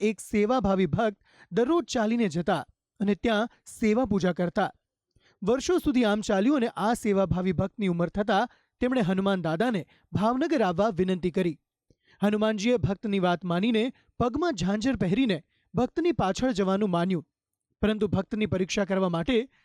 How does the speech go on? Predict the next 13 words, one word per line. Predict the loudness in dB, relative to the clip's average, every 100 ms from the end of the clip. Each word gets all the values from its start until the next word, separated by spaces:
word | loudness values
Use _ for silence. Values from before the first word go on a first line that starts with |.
| _ -2
હનુમાન | 0 2 0 2
દાદાએ | 0 2 0
પોતાના | 0 -2 0 -2 0
પગના | -2 0 -2
ઝાંઝરનો | -2 -4 -2 -2 0 0
અવાજ | 0 0 0 -4 _ _
બંધ | -6 -4 -2
કરી | 0 0 0
દીધો | 0 0 -2 _ _ _ _ -2
અને | 0
ભક્ત | 0 -2 -4 -2
બ્રાહ્મણ | 0 0 0
દ્વારા | 0 0 0